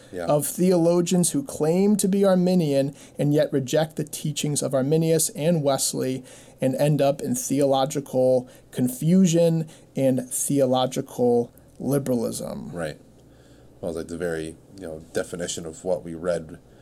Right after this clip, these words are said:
Speaker 1: uh, in the last episode from Stangland and McCall.
Speaker 2: Right.
Speaker 1: Where they're defining Arminian theology as anything that's not Calvinist.
Speaker 2: Yeah.
Speaker 1: Period. They reject predestination, therefore you're an Arminian, which is, you know,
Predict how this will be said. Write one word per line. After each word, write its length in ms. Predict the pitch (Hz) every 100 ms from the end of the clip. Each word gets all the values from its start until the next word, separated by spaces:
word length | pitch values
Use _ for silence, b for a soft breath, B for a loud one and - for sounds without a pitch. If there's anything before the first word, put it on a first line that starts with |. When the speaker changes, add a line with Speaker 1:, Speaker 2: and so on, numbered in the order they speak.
| B B B B B 82
Speaker 1:
uh, 160 | 82
in 60 | 82
the 80 | 87
last 320 | 85 90 -
episode 500 | 92 87 - 87 82
from 480 | - 85 85 82 - - - - -
Stangland 480 | - 104 92 90 87
and 100 | 87
McCall. 340 | 110 80 - - - - -
Speaker 2:
Right. 300 | - 269 - - - - - -
Speaker 1:
Where 320 | 87 82 82
they're 240 | 87 87
defining 560 | 82 85 95 92 87 85
Arminian 540 | 90 95 98 92 90
theology 600 | 92 92 95 87 85 90
as 220 | 87 85
anything 400 | 82 92 - 92
that's 260 | 85 82 -
not 340 | - 87 - - - -
Calvinist. 760 | - 82 - 67 - - - - - - -
Speaker 2:
Yeah. 240 | 139 135
Speaker 1:
Period. 240 | 123 - -
They 100 | 90
reject 540 | 85 85 92 - -
predestination, 800 | 104 90 - 101 110 - 98 92 B B B
therefore 420 | 101 92 101 90
you're 180 | 87 90
an 60 |
Arminian, 480 | 85 90 98 76 80
which 200 | 80 -
is, 280 | 78 - - -
you 100 | 90
know, 240 | 78 76